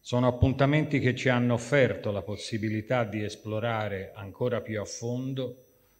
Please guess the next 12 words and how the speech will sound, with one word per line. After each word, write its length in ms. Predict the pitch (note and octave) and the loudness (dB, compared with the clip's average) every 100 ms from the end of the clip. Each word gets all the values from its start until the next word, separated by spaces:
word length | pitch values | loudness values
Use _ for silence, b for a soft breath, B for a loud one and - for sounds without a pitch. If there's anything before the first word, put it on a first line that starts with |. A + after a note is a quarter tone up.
| b | b
lo 160 | G#2 | -8
stretto 440 | G2+ - C#3 C#3 B2+ | -4 0 0 2 0
legame 520 | A#2 A#2 A#2 A2 G#2 | 2 2 2 0 -4
culturale, 800 | - B2 A#2 A#2+ A2 G#2 G2+ G2 | -2 -2 -2 -2 0 0 0 -2
ma 180 | G2+ A2+ | -2 -4
anche 300 | A#2+ A#2+ G2+ | -4 -6 -4
politico 680 | - A2 B2 A#2+ - - | -2 -2 -2 -4 -6 -6
e 60 | G2+ | -10
sociale, 720 | - G2 - A2 A#2 A#2+ - | -10 -10 -8 -8 -8 -8 -12
dei 220 | G#2+ G#2+ | -10 -8
due 200 | F#2+ G2 | -6 -8
paesi. 580 | F2 G2 - - - - | -8 -8 -8 -12 -16 -18